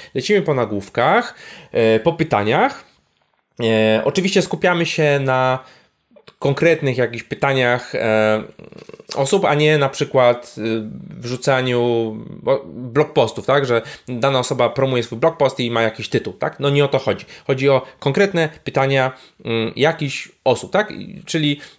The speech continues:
dana osoba ma problem i ona po prostu pyta o rozwiązanie albo się skarży na coś. No więc wyszukujemy te nagłówki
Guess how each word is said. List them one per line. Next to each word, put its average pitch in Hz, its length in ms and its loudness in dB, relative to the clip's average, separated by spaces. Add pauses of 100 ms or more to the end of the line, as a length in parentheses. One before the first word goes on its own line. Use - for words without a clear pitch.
dana 156 400 0
osoba 143 200 -2
ma 117 120 0
problem 226 520 2
i 180 140 -2
ona 180 140 2
po 151 60 -8
prostu 147 200 -2
pyta 131 400 0
o 113 240 4
rozwiązanie 117 460 0
albo 113 240 2
się 127 120 -4
skarży 104 420 0
na 92 100 -8
coś. - 240 -20 (600)
No 135 140 -4
więc 143 280 0
wyszukujemy 170 720 0
te 147 120 0
nagłówki 180 580 -2